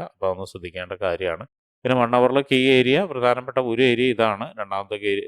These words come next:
ഏരിയ ഇതാണ്. ഇതിൻ്റെ പ്രത്യേകത എന്താണെന്ന് വെച്ചിട്ടുണ്ടെങ്കിൽ ഇന്നലത്തെ ക്യാൻഡിലിൻ്റെ ലോ ആണത്. അപ്പോൾ ഇതൊന്ന് നോക്കി വെക്കുന്നത് നന്നായിരിക്കും. ഒരുപക്ഷെ ഇതിൻ്റെ താഴെ ഇറങ്ങിക്കഴിഞ്ഞ് ആ ഒരു ഇംബാലൻസും കൂടി എടുത്തു കഴിഞ്ഞാൽ മുകളിലോട്ട് പോകാനുള്ള സാധ്യത കാണുന്നുണ്ട്. മറ്റൊരു സ്ട്രോങ് ഏരിയ എന്ന് വൺ അവറിൻ്റെ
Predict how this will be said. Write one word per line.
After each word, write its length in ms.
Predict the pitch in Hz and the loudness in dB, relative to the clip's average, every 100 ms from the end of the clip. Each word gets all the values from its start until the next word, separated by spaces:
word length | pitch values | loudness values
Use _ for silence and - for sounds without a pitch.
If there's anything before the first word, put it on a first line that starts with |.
| 104 | -6
ഏരിയ 260 | 98 104 104 | -6 -10 -12
ഇതാണ്. 280 | 95 95 101 104 | -8 -8 -8 -20
ഇതിൻ്റെ 200 | 92 95 | _ -14
പ്രത്യേകത 320 | 98 - 98 101 | -12 -8 -8 -8
എന്താണെന്ന് 180 | 101 104 101 | -10 -12 -12
വെച്ചിട്ടുണ്ടെങ്കിൽ 400 | 98 98 98 113 | -18 -20 -18 -18
ഇന്നലത്തെ 380 | 92 95 92 123 175 _ _ - | -16 -16 -12 -10 -10 _ _ -4
ക്യാൻഡിലിൻ്റെ 540 | 107 107 107 101 117 104 | -4 -4 -8 -6 -4 -2
ലോ 100 | 101 110 139 120 87 | 0 2 2 2 -2
ആണത്. 280 | 90 87 98 - 98 | -6 -12 -14 -14 -18
അപ്പോൾ 220 | 92 92 87 95 | -16 -14 -14 -14
ഇതൊന്ന് 480 | 90 98 98 98 117 160 107 | -12 -12 -12 -12 -12 -12 -12
നോക്കി 300 | 95 - 110 98 | -14 -12 -8 -8
വെക്കുന്നത് 420 | - 92 95 98 101 | -10 -18 -12 -10 -10
നന്നായിരിക്കും. 500 | 90 90 87 98 98 87 | -10 -10 -10 -16 -20 _
ഒരുപക്ഷെ 300 | 87 - 98 | -20 -18 -16
ഇതിൻ്റെ 180 | 95 98 98 | -14 -8 -6
താഴെ 260 | 90 98 101 | -6 -8 -14
ഇറങ്ങിക്കഴിഞ്ഞ് 720 | 95 104 - 104 90 95 151 - _ - 123 123 | -20 _ -8 -8 -6 -8 -10 -10 _ -10 -6 0
ആ 40 | 123 | 2
ഒരു 100 | 131 | 2
ഇംബാലൻസും 480 | 123 117 120 123 127 | 4 4 4 2 -2
കൂടി 120 | 127 131 | 0 0
എടുത്തു 180 | 120 131 | 0 0
കഴിഞ്ഞാൽ 320 | 123 113 110 117 117 | 2 0 -4 -6 -4
മുകളിലോട്ട് 340 | 104 101 110 107 | -2 -2 -2 -2
പോകാനുള്ള 400 | 101 101 104 107 110 | 0 0 -2 -4 -2
സാധ്യത 340 | 92 90 98 - | -2 -2 -6 -4
കാണുന്നുണ്ട്. 520 | 95 87 90 90 87 139 _ _ _ _ _ - | -6 -6 -8 -10 -8 -8 _ _ _ _ _ -6
മറ്റൊരു 320 | 107 120 139 - | -4 -2 -2 2
സ്ട്രോങ് 300 | 131 117 123 | 2 2 0
ഏരിയ 180 | 120 123 | 0 -2
എന്ന് 120 | 123 120 | -2 -4
വൺ 100 | 113 107 | -4 -4
അവറിൻ്റെ 400 | 107 104 110 | -6 -8 -6